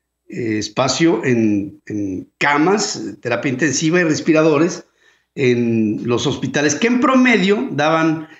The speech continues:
entre el setenta y dos y el ochenta por ciento todavía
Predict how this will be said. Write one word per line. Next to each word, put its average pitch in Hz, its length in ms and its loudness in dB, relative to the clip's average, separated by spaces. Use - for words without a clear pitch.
entre 120 440 -2
el 117 100 2
setenta 110 720 -2
y 107 100 0
dos 160 520 2
y 131 60 0
el 104 580 -2
ochenta 180 640 -2
por 123 180 -4
ciento 139 460 0
todavía 143 680 2